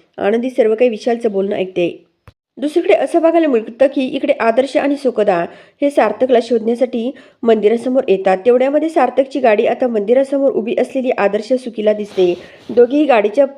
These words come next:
जवळ धावत पळत येतात. तिकडे तर सार्थक आता रोडने चाललेला असतो.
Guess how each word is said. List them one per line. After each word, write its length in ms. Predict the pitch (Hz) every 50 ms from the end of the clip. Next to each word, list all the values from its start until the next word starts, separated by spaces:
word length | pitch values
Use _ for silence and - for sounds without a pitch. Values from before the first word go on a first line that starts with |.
| - - 226
जवळ 240 | 254 247 240 240
धावत 280 | 240 240 254 240 233 240
पळत 300 | 233 247 240 233 233 -
येतात. 260 | 190 190 190 185 185 185
तिकडे 220 | 226 233 240 262 277 -
तर 60 | 302
सार्थक 400 | 302 - 311 277 269 - 285 269
आता 180 | 285 269 269 262
रोडने 300 | 247 220 220 226 240 247
चाललेला 380 | - 226 208 196 196 202 214
असतो. 540 | - 202 196 - - 185 180 175 - - _